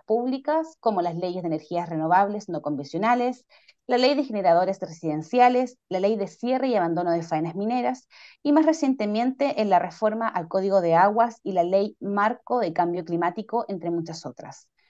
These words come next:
Muy buenos días, Sara, bienvenida a este ciclo de charlas, te agradecemos por acompañarnos hoy. ¿Cómo estás?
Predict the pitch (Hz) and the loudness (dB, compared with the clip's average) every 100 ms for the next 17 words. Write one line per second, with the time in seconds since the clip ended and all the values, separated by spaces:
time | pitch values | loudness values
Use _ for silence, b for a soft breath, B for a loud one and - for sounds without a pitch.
0 | _ _ _ 214 247 240 240 214 220 214 | _ _ _ 0 2 4 0 4 2 2
1 | - 220 220 226 220 220 208 202 220 226 | 2 4 6 6 4 -2 -2 -2 -2 0
2 | 233 - 196 190 220 - 226 226 214 214 | 0 0 -2 -2 -6 -6 -8 -6 -2 0
3 | 196 - 208 214 220 208 185 180 220 220 | 0 2 2 2 -2 0 0 -2 -6 -4
4 | 220 202 202 196 190 190 196 196 - 185 | -2 -2 -2 -4 -2 -2 -2 -8 -6 -6
5 | 165 214 247 - - _ | -2 -2 -4 -10 -18 _